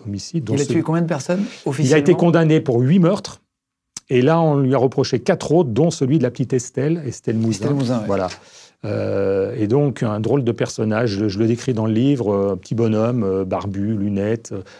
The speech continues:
Speaker 1: avec des, plein de, de, de choses dans sa cellule, très bien rangé, des petits papiers. Et j'étais surpris du fait qu'il me disait, qu'il nous disait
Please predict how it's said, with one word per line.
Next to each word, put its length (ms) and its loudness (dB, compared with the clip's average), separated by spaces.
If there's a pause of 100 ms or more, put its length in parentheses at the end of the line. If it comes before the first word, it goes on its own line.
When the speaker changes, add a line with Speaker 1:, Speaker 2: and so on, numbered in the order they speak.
(300)
Speaker 1:
avec 200 -12
des, 100 -8
plein 220 -10
de, 280 -4
de, 180 -6
de 140 -2
choses 220 -2
dans 100 -4
sa 160 -8
cellule, 380 -4
très 180 -4
bien 120 0
rangé, 380 0
des 80 0
petits 220 -8
papiers. 600 -2
Et 340 -2 (120)
j'étais 400 -2
surpris 380 -4
du 80 -2
fait 180 -4
qu'il 160 -6
me 100 0
disait, 380 -2
qu'il 160 -6
nous 60 0
disait 400 0